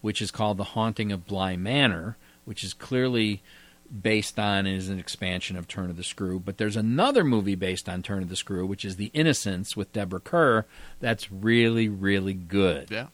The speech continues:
Speaker 1: And has this song in it called Willow Waly that once you hear it, it's really scary and you can't get it out of your head.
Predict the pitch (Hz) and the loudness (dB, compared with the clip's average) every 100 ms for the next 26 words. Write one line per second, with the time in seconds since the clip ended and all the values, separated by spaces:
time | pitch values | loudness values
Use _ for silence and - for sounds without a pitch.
0 | _ - - _ - 98 90 - 104 98 | _ -20 -20 _ -2 -2 0 -2 -2 0
1 | 95 92 - - - _ - 95 98 92 | -2 -4 -10 -20 -20 _ -14 -4 -2 -2
2 | - - _ - - - 127 127 127 123 | -4 -8 _ -4 -4 -2 0 0 2 2
3 | 110 98 95 82 82 80 90 - _ - | 0 -2 -6 -6 -6 -8 -10 -14 _ -20
4 | - _ _ - - 95 90 90 90 90 | -20 _ _ -10 -2 0 0 -2 -6 -2
5 | 104 110 104 104 92 98 110 110 95 78 | 0 0 0 -2 -4 -2 0 0 -4 -10
6 | 78 90 - - _ 95 - 98 104 110 | -12 -14 -18 -20 _ -8 -8 -2 -2 -2
7 | - 117 - 143 120 98 95 - - _ | -4 -4 -2 2 4 2 0 -10 -20 _
8 | - - _ _ 107 95 - 107 90 107 | -20 -20 _ _ -6 -4 -8 -10 -2 2
9 | 104 104 110 - - 98 90 85 87 90 | 2 2 0 -2 -2 0 0 -2 -4 -6
10 | 92 90 92 - 92 85 - 87 87 80 | -4 -2 -4 -4 -6 -4 -6 -8 -6 -6
11 | 80 78 87 - - 90 73 | -8 -8 -10 -10 -6 -6 -6